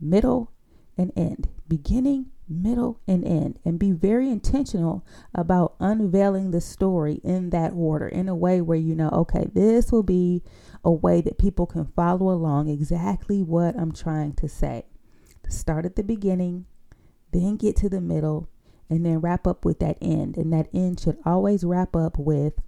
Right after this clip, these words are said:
inviting the audience in to say, you know, "Can you see yourself in this story? What is the, uh, thing that you want your audience to know or to do?" You should be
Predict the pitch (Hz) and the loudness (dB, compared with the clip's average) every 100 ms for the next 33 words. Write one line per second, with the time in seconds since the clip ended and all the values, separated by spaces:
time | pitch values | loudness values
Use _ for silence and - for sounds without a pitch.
0 | - - _ _ _ _ _ _ - 170 | -8 -20 _ _ _ _ _ _ -6 -2
1 | 170 185 185 165 - 165 180 170 - - | 2 2 2 0 2 2 2 0 0 0
2 | 160 170 160 - 190 - 151 151 147 151 | 0 -2 -2 -2 -2 -2 0 0 -2 -6
3 | - _ _ _ - _ _ _ 170 165 | -16 _ _ _ -20 _ _ _ -2 -2
4 | 151 156 - 156 156 190 196 156 147 - | -2 -2 0 2 0 0 0 0 -2 0
5 | 156 - 147 147 - 160 143 143 165 - | -2 -2 -2 -2 -4 -6 -4 -4 -6 -12
6 | - - 160 151 185 175 - 175 165 165 | -20 -16 -10 4 6 6 2 2 2 0
7 | - 165 160 160 156 147 - - - - | -2 -2 0 -2 -4 -6 -12 -20 -20 -20
8 | - 165 - 180 165 160 156 175 170 - | -4 -4 0 0 2 -2 -2 0 0 0
9 | 160 156 160 151 143 - 143 151 170 165 | -2 -2 -4 -4 0 0 0 0 4 4
10 | 156 151 - 147 147 139 - 156 147 147 | 2 -2 -4 -2 -4 -4 -8 -8 -8 -10